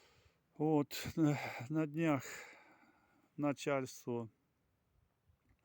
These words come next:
повідомило відповідно до чинного законодавства про скорочення, от, начальника цієї пошти, поштаря,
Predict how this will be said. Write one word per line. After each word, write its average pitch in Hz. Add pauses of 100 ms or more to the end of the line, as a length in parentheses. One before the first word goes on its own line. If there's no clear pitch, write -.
(260)
повідомило 123
відповідно 113
до 110
чинного 110
законодавства 110
про 117
скорочення, 120 (2500)
от, 110
начальника 160
цієї 135
пошти, 131 (760)
поштаря, 131